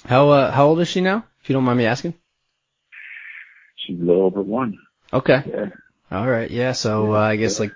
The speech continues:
Speaker 1: the walking will start, or if it hasn't already.
Speaker 2: She's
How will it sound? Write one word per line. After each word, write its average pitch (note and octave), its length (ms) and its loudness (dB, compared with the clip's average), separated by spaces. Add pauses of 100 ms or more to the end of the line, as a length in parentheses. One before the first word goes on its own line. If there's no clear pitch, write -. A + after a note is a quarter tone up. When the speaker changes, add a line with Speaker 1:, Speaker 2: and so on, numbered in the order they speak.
(160)
Speaker 1:
the A2+ 100 -2
walking A2 480 2
will G#2+ 80 0
start, G#2+ 440 0
or G2 160 0
if G2 140 -6
it F#2 80 0
hasn't G2+ 280 -2
already. F#2 520 -4 (1900)
Speaker 2:
She's F#2+ 240 -6